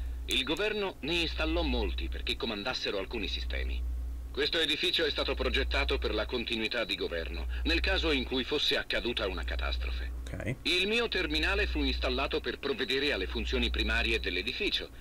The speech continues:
Speaker 1: e per comunicare con le altre installazioni nel paese. I dati venivano acquisiti, analizzati e archiviati.
Speaker 2: Va bene.
Speaker 1: Poi ho assistito allo spostamento dei superstiti del governo verso costa occidentale.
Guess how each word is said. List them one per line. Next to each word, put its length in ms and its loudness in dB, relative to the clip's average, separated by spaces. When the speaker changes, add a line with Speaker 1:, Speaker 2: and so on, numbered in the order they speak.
Speaker 1:
e 260 4
per 240 2
comunicare 580 2
con 160 -2
le 120 0
altre 260 0
installazioni 800 2
nel 180 2
paese. 560 -4
I 120 -6
dati 300 2
venivano 400 0
acquisiti, 580 0
analizzati 800 -4
e 120 -2
archiviati. 680 -2
Speaker 2:
Va 340 4
bene. 240 6
Speaker 1:
Poi 160 0
ho 140 0
assistito 480 -2
allo 160 0
spostamento 580 0
dei 220 -2
superstiti 600 -6
del 140 -12
governo 520 -6
verso 300 0
costa 320 -2
occidentale. 720 -10